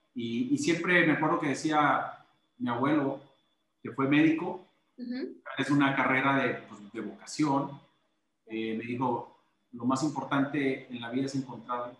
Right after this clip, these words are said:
Speaker 1: lo que te gusta y cuál es tu pasión y, y, y no importa cuál sea, ¿no?
Speaker 2: Ujú.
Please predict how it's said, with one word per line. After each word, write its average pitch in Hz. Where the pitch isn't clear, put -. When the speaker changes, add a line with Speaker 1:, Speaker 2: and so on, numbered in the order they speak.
Speaker 1:
lo -
que -
te 113
gusta 147
y -
cuál 123
es 123
tu -
pasión 151
y, 143
y, -
y 110
no 123
importa 131
cuál 110
sea, 107
¿no? -
Speaker 2:
Ujú. 240